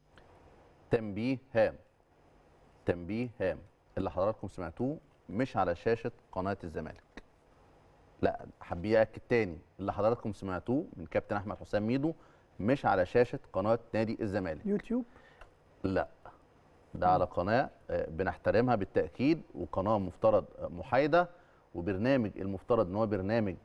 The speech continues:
Speaker 1: لكل الأندية، وبرنامج بما إنه تواجد في قناة محايدة فهو لازم،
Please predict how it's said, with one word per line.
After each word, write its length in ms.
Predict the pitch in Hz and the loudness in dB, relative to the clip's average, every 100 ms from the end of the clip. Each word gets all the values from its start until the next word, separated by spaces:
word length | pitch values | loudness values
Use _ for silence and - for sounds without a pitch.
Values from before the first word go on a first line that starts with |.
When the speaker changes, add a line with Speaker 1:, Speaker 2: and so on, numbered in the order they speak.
| - | -10
Speaker 1:
لكل 380 | 85 92 147 151 | -10 -2 4 6
الأندية، 540 | 151 120 107 139 170 175 - - - - | 6 2 4 4 4 -2 -18 -20 -20 -8
وبرنامج 1080 | 87 95 90 80 - - 92 95 123 120 85 - - - - - - - - - - - - - - - | 0 2 2 0 -6 -6 -2 2 4 4 0 -6 -20 -20 -20 -20 -20 -20 -20 -20 -20 -20 -20 -20 -20 -8
بما 260 | 98 101 117 | -4 0 4
إنه 120 | 135 | 4
تواجد 420 | 113 127 143 110 - | 6 4 6 2 -2
في 60 | |
قناة 200 | - 110 | -4 -2
محايدة 420 | 123 110 131 104 - - - - | -2 2 0 2 -2 -8 -12 4
فهو 140 | - | 6
لازم، 460 | 110 139 127 104 | 8 6 4 -2